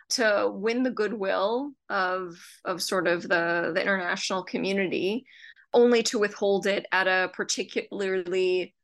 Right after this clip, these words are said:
necessary time, right? At a particularly militarily ad-, advantageous time.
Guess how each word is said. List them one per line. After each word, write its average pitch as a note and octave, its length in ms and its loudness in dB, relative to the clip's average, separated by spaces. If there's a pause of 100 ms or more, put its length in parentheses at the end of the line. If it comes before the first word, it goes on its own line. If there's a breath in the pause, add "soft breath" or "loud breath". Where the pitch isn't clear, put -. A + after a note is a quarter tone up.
(260)
necessary G#3 680 0
time, - 500 -8 (180)
right? - 360 0
At G3+ 220 4
a - 40 -6
particularly G#3+ 640 -2
militarily G#3 840 -2
ad-, - 180 -8 (180)
advantageous F#3 840 -2
time. - 400 -2